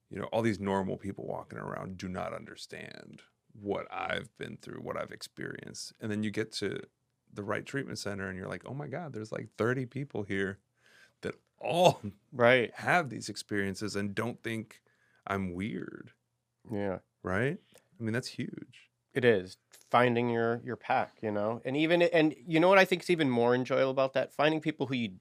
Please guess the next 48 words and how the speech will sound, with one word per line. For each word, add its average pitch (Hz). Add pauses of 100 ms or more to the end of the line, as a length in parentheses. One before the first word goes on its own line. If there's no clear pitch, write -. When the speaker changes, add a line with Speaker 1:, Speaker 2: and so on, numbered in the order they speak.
(120)
Speaker 2:
wouldn't 110
think 95
would 107
be 110
your 117
pack, 113 (120)
Speaker 1:
Yeah. 113
Speaker 2:
but 120
then 123
they 117
become 101
your -
Speaker 1:
Yeah. -
Speaker 2:
pack. -
Like, 98 (420)
somebody 135
who 123 (360)
sitting 123
next 117
to, 113
I'd 107
be 104
like, 95
"This," - (260)
and 135
this 135
happened 127
so 113
much 104
with 110
me 110
with, 104
like, 101
all 104
of 104
my 104
best 101
friends. 110
The 110
first 120
time 131
I 113
meet 104
most 104
of -
my 101
best -
friends, 92